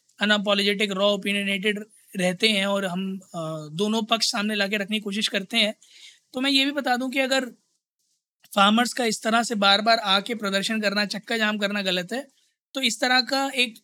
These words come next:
थोड़ा खोखला आश्वासन देना कि सुनिश्चित किया जाएगा कि एमएसपी मिले, वो भी गलत है, क्योंकि इस देश के अंदर इतिहास गवाह है कि जहाँ भी ये सुनिश्चित किया जाएगा अटैच हो जाता है,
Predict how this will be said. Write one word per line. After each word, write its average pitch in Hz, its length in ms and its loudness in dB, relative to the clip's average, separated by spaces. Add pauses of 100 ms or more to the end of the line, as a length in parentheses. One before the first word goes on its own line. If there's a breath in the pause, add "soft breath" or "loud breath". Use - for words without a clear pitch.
थोड़ा 247 160 4
खोखला 202 560 0
आश्वासन 220 520 0
देना 220 200 0
कि 277 120 -4
सुनिश्चित 208 680 0
किया 226 280 0
जाएगा 196 520 0 (520 soft breath)
कि 240 100 2
एमएसपी 220 400 0
मिले, 226 200 -2
वो 214 140 0
भी 196 120 0
गलत 165 240 -2
है, 185 60 -10
क्योंकि 220 320 0
इस 233 80 2
देश 226 360 4
के 277 140 -2
अंदर 226 440 0
इतिहास 208 520 4
गवाह 202 260 2
है 202 160 -4 (680)
कि 220 100 0
जहाँ 214 300 4
भी 302 120 4
ये 359 80 2
सुनिश्चित 247 720 0
किया 247 360 -2
जाएगा 214 440 4
अटैच 196 420 0
हो 185 40 -6
जाता 160 280 -6
है, 123 120 -16